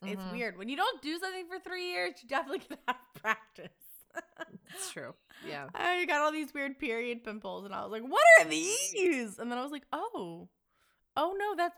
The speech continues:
Speaker 1: what happens. That's right. That's
Speaker 2: Mm-hmm.
Speaker 1: okay.
Speaker 2: It's weird,
Speaker 1: Okay.
Speaker 2: right?
Speaker 1: Yeah.
Speaker 2: Yeah.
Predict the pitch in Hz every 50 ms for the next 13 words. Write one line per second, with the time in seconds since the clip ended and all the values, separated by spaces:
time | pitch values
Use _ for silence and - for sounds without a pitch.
0 | _ - 339 320 339 370 427 466 453 - 208 165 165 175 180 - - 214 220 -
1 | - 285 - - - - 170 143 - - _ - 226 240 233 220 202 190 185 254
2 | 202 190 190 190 185 180 403 480 - - _ _ - 190 185 - - - 175 175
3 | 185 254 - - 277 302 - 359 330 349 415 480 494 - - _ - 233 269 330
4 | 427 415 302 196 170 180 170 - _ _ _ _ _ _ 220 233 247 254